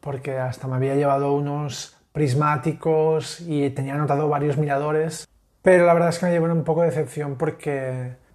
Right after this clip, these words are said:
los miradores estaban al lado de la carretera y había mucha gente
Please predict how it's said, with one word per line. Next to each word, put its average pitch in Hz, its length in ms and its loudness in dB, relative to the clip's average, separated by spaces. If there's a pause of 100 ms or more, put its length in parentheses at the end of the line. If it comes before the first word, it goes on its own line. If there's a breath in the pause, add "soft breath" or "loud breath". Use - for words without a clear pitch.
(220)
los 165 200 4
miradores 165 320 4
estaban 190 320 2
al 180 100 4
lado 185 120 4
de 180 60 4
la 180 120 4
carretera 185 640 0
y 170 120 0
había 160 200 2
mucha 170 320 0
gente 160 500 -4